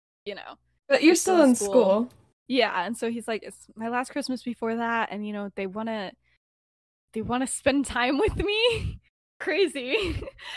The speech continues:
Speaker 1: Um, and, you know, they asked, and I think I should. I, I, I'm still gonna, like, visit a bunch,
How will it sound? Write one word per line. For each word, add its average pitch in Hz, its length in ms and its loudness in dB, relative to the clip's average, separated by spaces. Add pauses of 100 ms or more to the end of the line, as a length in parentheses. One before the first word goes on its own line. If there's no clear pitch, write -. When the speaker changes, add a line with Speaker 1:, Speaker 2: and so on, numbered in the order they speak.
(240)
Speaker 1:
Um, 220 600 6
and, 233 480 2
you 285 100 -2
know, 226 120 0
they 277 140 0
asked, 233 420 2
and 269 100 -4
I 277 80 0
think 269 180 -6
I 269 100 -2
should. 302 420 -2
I, 190 160 -4 (120)
I, 196 280 -2
I'm 196 280 -4
still 208 240 -8
gonna, 240 180 -4
like, 254 160 -4
visit 196 420 -4
a 190 80 -2
bunch, 185 440 -8